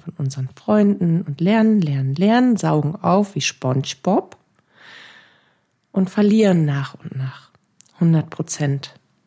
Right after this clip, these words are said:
unseres Bewusstseins, tauschen das gegen weltliche Prägung ein. Immer mehr, immer mehr, immer mehr. Bis wir irgendwann glauben, dass die äußere Welt die Realität ist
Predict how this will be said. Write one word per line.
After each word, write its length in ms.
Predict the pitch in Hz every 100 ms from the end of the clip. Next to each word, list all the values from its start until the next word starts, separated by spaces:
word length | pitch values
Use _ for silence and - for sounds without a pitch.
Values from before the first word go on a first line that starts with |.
| _ _
unseres 360 | 175 160 147 -
Bewusstseins, 760 | 151 139 139 - - 147 135
tauschen 440 | - 190 196 - 185
das 240 | 156 -
gegen 280 | - 147 143
weltliche 440 | 143 147 160 -
Prägung 460 | 160 - 180 156 135
ein. 260 | 147 135 143
Immer 240 | 196 214
mehr, 320 | 185 156 143 -
immer 260 | 185 185
mehr, 280 | 185 160 143
immer 280 | - 185 185
mehr. 280 | 175 151 139 - - - -
Bis 180 | - 226
wir 160 | 240 233
irgendwann 540 | 269 320 269 185 180
glauben, 560 | 147 139 135 151 247 - _ _
dass 140 | - 180
die 160 | 214
äußere 460 | 214 262 262 185 151
Welt 360 | 147 147 180 - _ _
die 80 | 160
Realität 680 | 156 147 139 135 - 170 180
ist 280 | 185 -